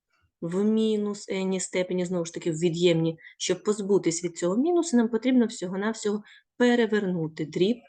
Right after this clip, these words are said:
навпаки. І буде в-, взаємообернений до а бетих, б а тих.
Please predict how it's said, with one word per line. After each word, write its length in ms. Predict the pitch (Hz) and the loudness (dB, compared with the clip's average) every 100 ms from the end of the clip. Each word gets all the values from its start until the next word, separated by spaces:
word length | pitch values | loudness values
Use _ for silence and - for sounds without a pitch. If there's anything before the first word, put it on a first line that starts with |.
| _ _ _ - | _ _ _ -8
навпаки. 720 | 165 165 - 160 160 - 151 _ _ _ | -4 -4 -4 -6 -4 -6 -8 _ _ _
І 120 | - 180 | -8 -6
буде 460 | 196 196 180 - _ _ _ _ _ _ - | -4 -2 -2 -4 _ _ _ _ _ _ -12
в-, 220 | 175 170 - 170 - | -12 -12 -16 -18 -12
взаємообернений 1400 | 165 156 190 185 165 160 - 180 151 147 160 170 196 190 | -8 0 2 4 4 2 2 0 0 -2 0 0 0 2
до 180 | 185 - | 2 2
а 160 | 175 | -2
бетих, 540 | 151 156 147 - 247 - - | -2 -6 -6 2 2 2 -6
б 320 | 165 180 226 _ _ _ _ | -2 0 -2 _ _ _ _
а 160 | - 160 | -6 -6
тих. 320 | - - _ | -8 -20 _